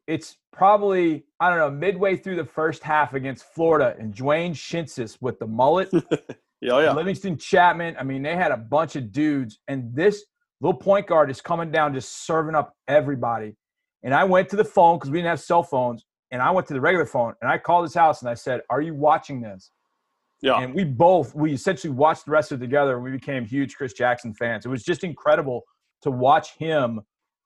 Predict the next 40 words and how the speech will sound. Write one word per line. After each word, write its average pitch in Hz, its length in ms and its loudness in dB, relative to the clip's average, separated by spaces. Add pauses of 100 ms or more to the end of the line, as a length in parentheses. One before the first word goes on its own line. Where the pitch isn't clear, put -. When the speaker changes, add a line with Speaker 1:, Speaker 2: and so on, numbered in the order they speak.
(260)
Speaker 1:
on 147 120 4
a 139 40 2
basketball 139 440 2
court. - 300 -4
I 170 100 6
wish 202 260 -2
somebody 202 380 2
like 165 220 -2
that 151 260 2
would, 131 200 -2 (160)
I 151 100 2
wish 202 220 -4
we 220 80 -4
could 190 100 -4
have 185 160 0
somebody 175 220 -6
like 151 120 0
that 151 120 2
in 127 80 -8
college 143 260 0
basketball 135 440 -2
now. 113 360 -4 (460)
I 143 80 -2
mean, 151 160 -2
to - 120 0
Speaker 2:
Well, 165 220 6
I 160 80 4
Speaker 1:
have, 143 220 2 (500)
I 139 60 0
mean, 165 160 2
we 190 100 0
got 165 160 6
it 160 40 4
Speaker 2:
I - 40 0
Speaker 1:
for 175 100 -6
three 240 220 -4
years. 277 300 -2
He 185 40 -6
was 214 120 -4
great. 277 420 0